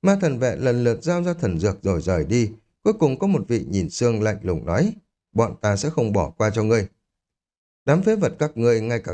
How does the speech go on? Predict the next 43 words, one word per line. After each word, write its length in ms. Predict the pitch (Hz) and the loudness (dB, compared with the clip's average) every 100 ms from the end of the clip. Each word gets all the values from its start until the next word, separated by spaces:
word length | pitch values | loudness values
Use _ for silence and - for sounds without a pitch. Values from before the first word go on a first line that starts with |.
| - | -4
khi 120 | 113 | -2
có 120 | 123 | 0
văn 240 | 107 123 107 | 0 0 2
lộ 180 | 104 | 0
ma 200 | - 120 | 0 0
thần 240 | 104 101 80 | 0 -2 0
hỗ 160 | 135 | -2
trợ, 260 | - 160 117 - _ | 0 0 0 -6 _
còn 200 | - 135 | -2 -2
chẳng 180 | 120 98 | 0 -2
phải 140 | 82 82 | 0 0
đối 160 | 131 | 0
thủ 220 | 190 123 | 2 -2
của 120 | - - | -2 -2
ta. 280 | 110 101 - _ _ _ - | 0 0 -4 _ _ _ 2
Hiện 220 | 147 113 | 2 2
tại 200 | 139 123 | -2 -2
cái 120 | 147 | -2
gì 140 | 180 107 | 0 -2
cũng 180 | 90 - | -2 -2
không 240 | 117 101 | -2 0
có, 300 | 87 123 247 - _ _ | 0 0 -2 -6 _ _
trừ 180 | 147 147 | 2 2
phi 200 | 156 196 | 0 0
các 140 | 208 | 0
ngươi 180 | 196 185 | 0 0
tìm 260 | 185 117 92 | 0 0 0
được 180 | 90 | -4
thần 220 | - 92 80 | -2 -2 0
đèn 200 | 92 82 | 0 0
hỗn 220 | - 180 | 0 2
độn." 200 | 139 - _ _ | 2 0 _ _
Sương 340 | - 139 117 | -2 0 0
cười 220 | - 120 165 | 0 0 0
khẩy, 280 | 110 82 - _ _ | -2 -2 -4 _ _
ánh 260 | - 123 180 | -2 2 2
mắt 100 | 208 - | 2 0
cực 200 | 117 - | -2 0
kỳ 140 | 120 | -2
coi 200 | - 180 | 0 0
thường 240 | 175 95 | 0 0
bọn 140 | 85 85 | -2 -4
họ. 240 | 110 107 | -2 -2